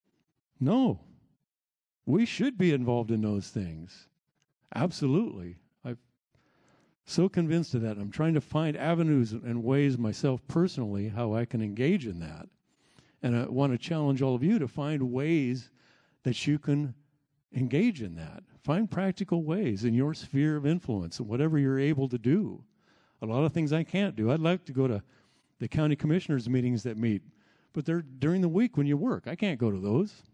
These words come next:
Some of you retirees probably could. Maybe, maybe you should. So we get to display the culture of the kingdom.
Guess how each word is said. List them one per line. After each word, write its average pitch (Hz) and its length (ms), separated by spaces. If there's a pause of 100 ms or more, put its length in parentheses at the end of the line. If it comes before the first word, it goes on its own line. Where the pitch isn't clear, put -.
(540)
Some 110 180
of 131 80
you 139 80
retirees 151 580
probably 160 260
could. - 280 (560)
Maybe, 123 220
maybe 131 140
you 143 100
should. 214 320 (4000)
So - 160
we 143 100
get 175 160
to 175 80
display 139 400
the 127 120
culture 127 380
of 107 100
the 104 60
kingdom. 87 440